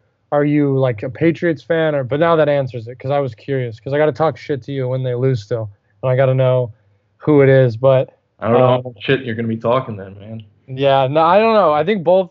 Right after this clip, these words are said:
Speaker 1: I think, uh, like, I thought the Patriots were not gonna be very good with, I liked Stidham in college, but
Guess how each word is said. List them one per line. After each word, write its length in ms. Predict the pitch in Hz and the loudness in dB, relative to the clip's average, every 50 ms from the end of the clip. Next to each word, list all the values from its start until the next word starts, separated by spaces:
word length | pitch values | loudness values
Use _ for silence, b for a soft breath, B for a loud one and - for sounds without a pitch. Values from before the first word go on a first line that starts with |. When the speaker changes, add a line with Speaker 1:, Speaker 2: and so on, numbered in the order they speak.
| _ _ - | _ _ -10
Speaker 1:
I 160 | 156 170 180 | -8 -6 -4
think, 280 | 165 196 208 208 - - | -4 -4 -6 -6 -8 -8
uh, 300 | 170 156 156 147 135 127 - _ _ _ _ _ | -6 -6 -6 -6 -6 -8 -12 _ _ _ _ _
like, 140 | - 156 156 | -2 0 2
I 160 | 180 208 214 | 2 2 2
thought 180 | 202 262 254 226 | 0 0 -2 -2
the 80 | 226 | -2
Patriots 460 | 196 - 180 190 190 151 175 175 135 - | -4 -4 -4 -4 -4 -4 -8 -10 -8 -10
were 80 | 147 143 | -10 -8
not 260 | 143 151 151 160 160 | -6 -6 -6 -6 -6
gonna 160 | 143 147 147 | -8 -8 -8
be 120 | 143 147 143 | -6 -6 -4
very 260 | 131 143 143 143 139 | -2 -2 -2 -2 -2
good 360 | 131 139 139 139 139 135 131 - _ | -2 -2 -2 -2 -4 -4 -8 -10 _
with, 200 | 147 143 135 131 | -8 -6 -6 -4
I 120 | 113 143 | -2 -2
liked 320 | 151 151 147 151 170 - - | 0 0 0 0 -2 -4 -6
Stidham 420 | - - _ - 160 156 151 147 | -14 -12 _ -4 -4 -4 -2 -4
in 140 | 139 131 113 | -6 -6 -6
college, 500 | - 127 139 143 147 160 156 143 135 131 | -4 -2 -2 0 0 0 -2 -2 -4 -4
but 280 | - 143 135 135 135 | -2 -2 -2 -2 -4